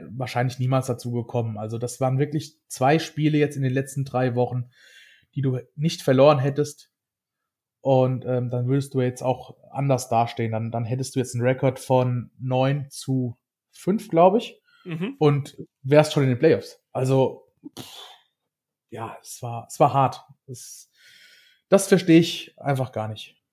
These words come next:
Speaker 2: Ja, also ich versteh den Rant auch gegen die Refs. Ähm, jetzt mal losgelöst von den Patriots. Doch sehr, sehr viele Spiele über die letzten Wochen. Also es vergeht eigentlich kein Wochenende, wo man nicht irgendein Spiel hat, wo man sich echt aufregen kann.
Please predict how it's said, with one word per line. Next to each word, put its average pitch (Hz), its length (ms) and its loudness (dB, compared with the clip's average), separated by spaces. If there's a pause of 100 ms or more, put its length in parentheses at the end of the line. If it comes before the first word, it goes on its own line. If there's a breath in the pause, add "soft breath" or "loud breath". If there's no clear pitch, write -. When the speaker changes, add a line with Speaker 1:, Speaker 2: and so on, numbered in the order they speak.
(320)
Speaker 2:
Ja, 135 260 -6 (460 soft breath)
also 156 240 0 (260)
ich - 160 -12
versteh 185 320 -4
den 175 220 0
Rant 165 260 0
auch 160 180 0
gegen 156 260 -4
die 147 60 -2
Refs. 151 540 -2
Ähm, 143 280 -8
jetzt 139 140 -12
mal 147 100 -4
losgelöst 160 460 -4
von 156 100 -6
den 143 80 -6
Patriots. 160 600 -4 (640 loud breath)
Doch 160 200 2
sehr, 160 240 2
sehr 165 160 2
viele 160 260 -4
Spiele 143 520 -4 (240)
über 143 260 -2
die 139 60 -6
letzten 139 360 -4
Wochen. 143 280 -4
Also 135 160 -4
es 131 100 -10 (100)
vergeht 139 280 -6
eigentlich 135 240 -6
kein 143 200 -2
Wochenende, 143 400 -4
wo 139 100 -4
man 135 440 -4
nicht 147 260 -8
irgendein 143 360 -8
Spiel 147 280 -8
hat, 147 160 -6
wo 151 40 -10
man 143 120 -6
sich 135 200 -12
echt - 200 -14
aufregen 139 520 -8
kann. 151 320 -12